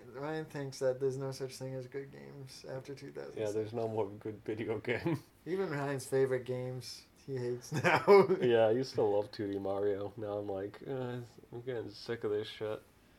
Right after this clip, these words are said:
Speaker 2: Same with Dark Souls.
Speaker 1: Same
Speaker 2: That's a
Speaker 1: with
Speaker 2: whole other
Speaker 1: Shadow
Speaker 2: pro-
Speaker 1: of Colossus.
Speaker 2: The Colossus of Cloud. <laughs> Anyway, how do we end this?
Speaker 1: So, uh,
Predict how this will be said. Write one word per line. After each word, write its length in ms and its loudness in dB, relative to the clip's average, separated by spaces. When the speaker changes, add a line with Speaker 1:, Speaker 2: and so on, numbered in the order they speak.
Speaker 2:
Same 280 2
with 180 -2
Dark 260 0
Souls. 460 -6
Speaker 1:
Same 240 -8
Speaker 2:
That's 120 -4
a 40 2
Speaker 1:
with 80 0
Speaker 2:
whole 260 2
other 220 0
Speaker 1:
Shadow 80 -8
Speaker 2:
pro- 140 -2
Speaker 1:
of 220 -14
Colossus. 1040 -16
Speaker 2:
The 100 -10
Colossus 680 -10
of 160 -16
Cloud. 460 -10
<laughs> 80 -8
Anyway, 400 2
how 140 4
do 140 2
we 200 2
end 160 0
this? 360 -8
Speaker 1:
So, 480 6
uh, 400 6